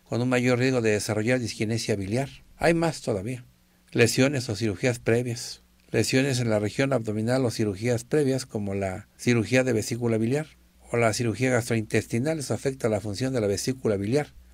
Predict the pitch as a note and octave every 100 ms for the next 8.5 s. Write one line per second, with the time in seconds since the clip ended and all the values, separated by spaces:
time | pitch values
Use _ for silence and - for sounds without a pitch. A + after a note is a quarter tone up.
0 | _ - A#2+ A#2+ A#2+ G2+ A#2+ B2+ A#2+ G#2
1 | - G#2 G2 C#3 C3+ - - - A2 A2
2 | - A2+ A#2+ - G2 G2+ C3+ C3+ - -
3 | _ - C#3+ C3+ D3 F3 D#3 A#2 C#3 C#3
4 | C#3+ C3+ C3+ B2+ C3+ D3 C3 A#2 B2 A#2+
5 | G2 - B2+ G#2+ G2+ A#2+ D#3 - - _
6 | _ - A#2 B2+ A#2+ A#2 B2+ A2 C#3+ C#3+
7 | B2 C3+ C3+ C3 G#2+ - C3+ B2 A2 C3
8 | B2 - G#2 G2+ F#2+